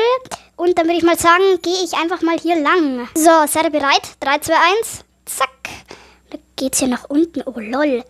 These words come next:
Oh mein Gott, ich bin so aufgeregt. So, auf jeden Fall gehen wir jetzt hier rein. Wir fallen.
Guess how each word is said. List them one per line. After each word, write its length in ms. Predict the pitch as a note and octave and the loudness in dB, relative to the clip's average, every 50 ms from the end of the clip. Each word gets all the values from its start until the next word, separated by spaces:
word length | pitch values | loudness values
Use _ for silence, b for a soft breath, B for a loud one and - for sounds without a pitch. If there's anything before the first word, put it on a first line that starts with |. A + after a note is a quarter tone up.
| b b b b b b b b b b b | b b b b b b b b b b b
Oh 80 | C#4+ D#4+ | 2 4
mein 140 | F#4 G4+ G4 | 4 4 4
Gott, 220 | E4+ D4+ C#4+ - | 2 0 -2 -4
ich 100 | C#4 - | -8 -10
bin 100 | - C#4 | -8 -6
so 100 | C#4 D4+ | -2 0
aufgeregt. 680 | D4 E4 F4+ - - E4 C#4+ C#4 C4 - - - - _ | 2 2 2 0 -2 -4 -4 -6 -8 -10 -14 -20 -12 _
So, 220 | - D#4 D4+ D4+ E4 | -4 -2 2 2 4
auf 320 | D#4+ D#4+ D#4 D#4 D4 - | 4 6 4 4 2 0
jeden 140 | D#4+ D#4+ C#4+ | -4 -6 -4
Fall 100 | D4+ C#4+ | -6 -6
gehen 160 | - D4+ D4 | -6 -4 -4
wir 120 | D4 C#4+ | -4 -4
jetzt 80 | C#4 - | -4 -6
hier 140 | D4+ C4 C4 | -8 -8 -6
rein. 220 | C4 C4+ D#4 F#4 G#4+ A#4+ B4+ - b b b b b b b | -2 -2 0 0 -2 -2 -6 -10 b b b b b b b
Wir 140 | b D4 C4 | b -6 -4
fallen. 560 | - - - - D4 C#4 C4+ C4+ C#4 D#4 F#4 | -4 -2 2 2 4 4 4 2 2 2 2